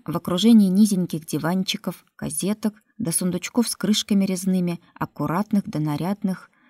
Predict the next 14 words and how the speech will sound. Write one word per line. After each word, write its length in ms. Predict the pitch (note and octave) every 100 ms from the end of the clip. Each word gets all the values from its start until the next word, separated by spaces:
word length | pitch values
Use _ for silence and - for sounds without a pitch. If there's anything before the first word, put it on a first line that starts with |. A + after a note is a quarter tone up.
| _ _ -
Гурцеев 560 | F3+ - - C4+ C4 -
понял, 520 | F#3+ F#3 E3+ E3+ F3+ _
что 260 | - - D#3
сделать-то 640 | D#3+ - A3 B3 A#3+ -
ничего 460 | G#3+ F3+ - D#3+ F3+
не 200 | D#3+ D#3+
сделают. 800 | - - C#3 C#3+ C3 - - - _ _ _ _ _ _ _ _ _ _ _ _ _ _ _ - - -
Положение 600 | F3+ G3+ G3+ B3+ D4 A#3+
несколько 760 | A3+ A#3+ - G#3 - G3+ F#3 -
неоднозначное. 1400 | - G3 F#3+ D#3 F#3 F3+ A3 D#4 - - E3+ D#3 C#3+ C#3 - _ _ _ _ -
Закон 460 | F#3+ G#3+ - C4+
на 80 | A#3
стороне 460 | - G#3 G#3+ G#3+ G3
девочки. 800 | E3 D#3+ C3 - - - A#2